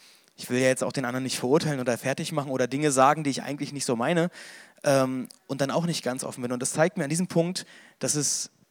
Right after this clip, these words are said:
gut ist, dass ich jemanden habe, der das aushalten kann, dass ich damit zu Gott gehe, dass ich meinen Ärger in Gebete packe und das in diese Emotionen da rein kanalisiere.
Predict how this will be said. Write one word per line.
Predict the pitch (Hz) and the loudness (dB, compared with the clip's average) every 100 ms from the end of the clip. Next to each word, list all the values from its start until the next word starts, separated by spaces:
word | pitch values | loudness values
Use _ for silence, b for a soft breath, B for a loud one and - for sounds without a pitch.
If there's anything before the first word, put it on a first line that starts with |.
| _ _ _ _ _ _ | _ _ _ _ _ _
gut | - 170 202 | 0 2 4
ist, | 120 156 - | 2 2 0
dass | 135 | -4
ich | 131 | -4
jemanden | 147 131 127 | -6 -6 -6
habe, | 139 131 | -4 -2
der | 131 131 | 0 0
das | 131 | -2
aushalten | - 123 120 117 | -2 -4 -6 -10
kann, | - 156 135 107 - | -6 -6 -6 -12 -8
dass | 123 | -6
ich | 120 | 0
damit | 135 135 | 0 0
zu | - 147 | -4 -6
Gott | 139 165 - | 0 0 0
gehe, | 123 110 113 117 _ B B B B | -2 0 -2 -6 _ B B B B
dass | 143 139 | -2 0
ich | 143 | 0
meinen | 147 135 | 0 0
Ärger | 107 117 165 160 | 0 -2 0 0
in | 131 | 0
Gebete | 147 131 170 214 | -2 2 2 2
packe | - 135 - | -2 -4 -4
und | 120 117 | -6 -4
das | 139 - | -6 -6
in | - 147 151 | -6 -6 -6
diese | 117 160 | -2 2
Emotionen | 156 156 147 165 165 | 4 4 4 2 4
da | 151 180 | 4 4
rein | 175 160 | 2 2
kanalisiere. | 156 147 143 143 151 127 | -2 -2 -2 -2 -4 -4